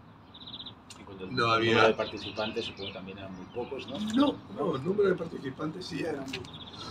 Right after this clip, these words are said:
Speaker 2: <coughs> No recuerdo ahora mismo en, en Sydney cuántos países eran. Pero crean, él creo que eran como ciento veinte, una cosa así. Hoy estamos ya hablando en Tokio, creo que estábamos sobre ciento sesenta o ciento sesenta y cinco. Yo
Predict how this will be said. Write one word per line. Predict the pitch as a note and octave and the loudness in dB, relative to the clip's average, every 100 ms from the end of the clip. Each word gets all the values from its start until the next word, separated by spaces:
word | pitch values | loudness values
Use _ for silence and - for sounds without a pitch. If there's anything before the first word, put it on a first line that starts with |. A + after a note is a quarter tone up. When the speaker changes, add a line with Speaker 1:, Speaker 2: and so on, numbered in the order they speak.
| - - | -10 -10
Speaker 2:
<coughs> | - - - - - - - - - - D3 | 12 12 12 12 12 12 12 12 12 10 10
No | D#3 | 12
recuerdo | D#3+ D#3+ C3+ C3 | 10 10 6 8
ahora | A2 | 8
mismo | G#2+ A2 A#2 | 6 2 2
en, | G2+ G2 F#2+ - - - | 2 0 -4 -10 -14 -10
en | A2 | -8
Sydney | A2+ A#2 A#2+ B2 | -4 -2 0 2
cuántos | A#2+ A#2+ B2 | 2 2 0
países | G2 G2 G#2+ - - | 0 0 0 -4 -4
eran. | G#2+ G2 F#2 - - - - - | 0 2 0 -8 -14 -14 -14 -10
Pero | - G#2+ | -4 -4
crean, | G2 A#2+ C3+ C3+ - | 0 4 4 2 -6
él | - A#2+ | -4 0
creo | B2 C3 B2 | 0 0 2
que | |
eran | A#2+ A2+ | 2 2
como | - G#2 G#2 - | 0 -6 -6 -6
ciento | A2 A2+ A2 G#2 | -8 -6 -4 0
veinte, | A#2 G#2+ - | 0 0 -4
una | - - - | -8 -6 -8
cosa | - G#2 | -8 -8
así. | F#2+ - - - - - - | -8 -10 -12 -14 -14 -14 -8
Hoy | A#2 A2 | -4 -2
estamos | G#2+ A2 A2 A2 | -2 -2 -4 0
ya | A2 | 2
hablando | G#2 A2 A2+ A2 | 4 4 0 -2
en | G2+ | -6
Tokio, | F2+ A#2+ - B2 C#3 - - - - | -4 -4 0 0 0 -8 -14 -14 -6
creo | A2 | -6
que | - | -6
estábamos | - A2 A2 A2+ G#2+ | -4 0 0 0 -2
sobre | G#2 G#2 - | -2 -4 -6
ciento | B2 G#2+ - - - | -4 -4 -2 -4 -2
sesenta | - - - B2 A2+ - | -4 -6 -4 -6 -6 -8
o | - - - | -6 -6 -8
ciento | - - - | -10 -10 -10
sesenta | G#2+ - - | -10 -10 -8
y | |
cinco. | G2 - - - - - - - - - | -10 -10 -12 -12 -12 -10 -8 -8 -8 -10
Yo | A2 | -8